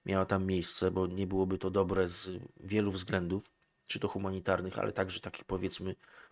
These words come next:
pragmatyczno-politycznych. Tym, tym niemniej jednak, no, myślę, że ta głęboka nadzieja tutaj eksperta jak na razie nie opiera się na jakichś, e, silnych przesłankach, chyba że chodzi o to, że, no, już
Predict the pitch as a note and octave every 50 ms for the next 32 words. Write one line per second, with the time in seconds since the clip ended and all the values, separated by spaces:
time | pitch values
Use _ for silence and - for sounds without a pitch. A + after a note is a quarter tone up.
0 | _ - G#2 G2 G2 G2 F#2+ F#2+ - - - - G2+ F#2 - F#2+ F#2+ F#2 - -
1 | F2 - - F#2+ F#2 - - _ _ _ _ _ _ _ _ _ _ _ _ _
2 | _ _ _ _ _ _ _ _ _ _ _ _ _ _ _ _ _ - G2+ G#2
3 | G2+ G2 F2 - - - - - - - - - - B2+ A#2+ B2 B2+ B2+ B2+ C3
4 | C3+ B2 B2 B2+ A#2+ B2 B2 A#2+ - - B2 A#2+ C3 B2 - B2 A#2 A2 A#2 A#2
5 | A#2 - - - - - - _ _ _ - G#2 G2+ G#2 G#2+ G#2+ A2 B2 A#2+ -
6 | A#2 A2+ A2+ A2 G#2 G#2 G2+ F#2+ F#2 F2 - - G2 F#2 - - - - - F#2+
7 | F2+ F2+ - - - G2 G#2 - - - - G2+ G2 - A2 G2+ F#2+ F#2+ G2 F#2
8 | G2+ G#2 G#2 G#2 - _ _ _ _ _ _ _ _ - - - F2+ F#2 G#2 G#2
9 | G#2+ G#2 - F#3 E3+ C#3+ A#2 - - A2 G2 G2 F#2+ F#2+ F#2+ - - - - -
10 | _ _ - - F#2+ - - G2+ - - - - - - - G2+ F#2+ F#2+ F#2+ F#2+
11 | - - - - - G#2 G2+ G2+ - - - G#2 - - G2+ F#2+ F#2+ - G#2 G2+
12 | - - G#2+ G#2+ G#2 G2+ G2+ G2+ G2+ G2 - - - - - - _ _ _ -
13 | A2 G#2+ G2 G2+ G2+ G2+ G2+ - G#2+ G2 G2 G2+ G2+ - - A#1+ C#2+ C#2+ F#2+ F#2+
14 | -